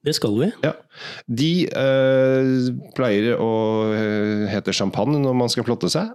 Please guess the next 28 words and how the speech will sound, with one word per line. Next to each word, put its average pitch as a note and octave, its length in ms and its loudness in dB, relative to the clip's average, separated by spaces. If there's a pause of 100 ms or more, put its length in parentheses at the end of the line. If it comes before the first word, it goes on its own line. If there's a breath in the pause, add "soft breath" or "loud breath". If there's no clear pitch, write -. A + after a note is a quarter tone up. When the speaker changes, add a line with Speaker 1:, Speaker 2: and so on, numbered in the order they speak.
Speaker 2:
men C3+ 240 0
vi C3+ 120 0
skal D#3 180 -4
ikke D3+ 260 -2
snakke D3+ 260 -4
om D3 60 -2
champagne. - 320 -2
Vi C3 80 -2
skal - 160 -4
snakke B2+ 240 -4
om B2 160 0
noen G#2+ 160 0
som A#2+ 160 -2
er A#2+ 80 0
litt A#2+ 160 -2
sånn, A2+ 320 0
eh, G#2+ 480 0
spredt. - 540 -6 (200)
Speaker 1:
Ja, - 80 -4
for - 140 -8
de B2 80 0
lager A2+ 220 -2
jo A#2+ 60 0
bobler A2+ 460 0
over A2+ 140 0
hele A#2 220 0
Frankrike, - 580 -8
egentlig. C3 320 -2